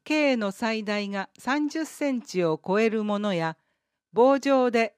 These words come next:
一メートルを超える家庭ゴミ。申し込み、粗大ゴミ収集受付センター。月曜から土曜、祝日は九時から十七時まで。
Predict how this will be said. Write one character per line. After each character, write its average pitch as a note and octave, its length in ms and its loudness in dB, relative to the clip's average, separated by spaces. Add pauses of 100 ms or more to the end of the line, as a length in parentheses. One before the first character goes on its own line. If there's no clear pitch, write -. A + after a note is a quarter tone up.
一 G#3 240 -4
メ D#4 200 2
ー C#4 40 0
ト A3 160 -2
ル G3 160 2
を F#3 180 0
超 G3+ 160 -2
え G3+ 120 0
る F#3+ 300 -4
家 G3 180 -8 (320)
庭 G3+ 40 -2
ゴ E3 160 -2
ミ。 D#3 220 -10 (960)
申 C4+ 220 2
し - 100 -8
込 A#3 180 2
み、 G#3 220 -4 (520)
粗 C4 160 0
大 D#4+ 260 2
ゴ B3 120 0
ミ A3 140 -4
収 D4 280 -4
集 C4+ 420 -2
受 C4 220 -2
付 A#3 280 -2
セ A3+ 180 -6
ン G3+ 120 -8
タ - 160 -4
ー。 D3 240 -4 (1120)
月 A#3+ 340 -2
曜 D#4 260 4
か F3+ 160 -4
ら D#3+ 220 -2
土 F3 180 -2
曜、 G3 400 0 (320)
祝 - 360 -4
日 G#3 320 -6
は G3+ 260 0 (540)
九 E4+ 140 0
時 D4+ 200 -6
か G3 160 -4
ら E3+ 260 -4
十 B3 280 -4
七 B3+ 260 -8
時 F#3+ 120 -8
ま D#3+ 160 -6
で。 C#3 180 -10